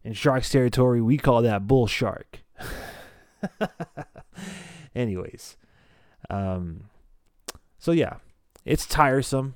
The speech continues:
It is. I'm not gonna spend too much time on, like, um, you know, foaming over, you know, out of the mouth over David Quinn, you know, being explicit. Some of you fans are digging it, some of you are not.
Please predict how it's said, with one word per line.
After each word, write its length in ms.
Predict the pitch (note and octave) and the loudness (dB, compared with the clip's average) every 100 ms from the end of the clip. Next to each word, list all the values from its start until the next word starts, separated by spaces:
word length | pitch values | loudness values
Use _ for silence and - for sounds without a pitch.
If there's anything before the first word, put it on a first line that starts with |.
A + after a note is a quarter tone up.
| - | 0
It 120 | C3+ | 2
is. 360 | A2+ G#2+ G#2 - - | 4 2 -2 -10 -6
I'm 100 | C3+ | 0
not 80 | C#3+ | 2
gonna 100 | C3+ | 2
spend 240 | C#3 A2+ | 0 -2
too 120 | - | 0
much 180 | B2+ G#2 | -2 -2
time 340 | - A2+ A2+ G#2 | -2 -2 0 0
on, 160 | G2+ | -2
like, 320 | G2+ F#2+ - - _ _ _ _ _ _ _ _ - | -2 -6 -8 -18 _ _ _ _ _ _ _ _ -6
um, 340 | F#2+ F#2+ F2 G2 | -2 -2 -2 -4
you 80 | |
know, 120 | G2+ F#2+ | -4 -6
foaming 680 | - - A#2+ A#2+ A#2+ A2+ | -10 -4 0 2 2 2
over, 320 | G#2+ G#2 G2+ | 2 2 2
you 100 | G2+ | 0
know, 100 | G2+ | 0
out 160 | F#2+ G#2+ | 0 0
of 60 | G#2 | 0
the 60 | |
mouth 400 | G2 G#2+ A2 G#2+ | -2 -2 -4 -4
over 220 | G#2 G2 | -6 -6
David 400 | F#2 G2 G2+ F#2 | -6 -6 -6 -10
Quinn, 400 | - - A2 G2+ | -12 -8 -6 -4
you 80 | G2 | -4
know, 100 | F#2+ | -6
being 240 | F2+ G2+ F2+ | -4 -4 -4
explicit. 640 | - - - A2 - G2 | -6 -6 -2 -2 -4 -6
Some 180 | - B2+ | -2 -2
of 60 | |
you 80 | C#3 | -2
fans 320 | - C3+ C3 | -2 -4 -2
are 60 | A#2+ | -4
digging 340 | G#2 A2 G#2+ | -2 -2 -2
it, 100 | G#2+ | -4
some 200 | - G#2+ | -6 -6
of 60 | G2+ | -4
you 100 | G2 | -4
are 80 | F2+ | -6
not. 280 | F2+ F2 | -8 -10